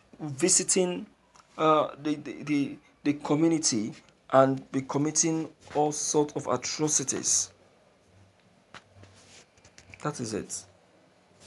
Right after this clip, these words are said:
Yeah? So please, my dear viewers, I still look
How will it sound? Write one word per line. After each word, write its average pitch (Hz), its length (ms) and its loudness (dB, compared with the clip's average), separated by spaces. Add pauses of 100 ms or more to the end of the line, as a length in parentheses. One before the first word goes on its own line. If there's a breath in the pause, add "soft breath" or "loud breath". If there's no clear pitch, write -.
Yeah? 202 240 0 (2750)
So 190 300 4
please, 220 520 0 (100)
my 156 120 2
dear 170 200 0
viewers, 156 640 2 (460 loud breath)
I 185 220 10
still 185 380 -2
look 170 300 -2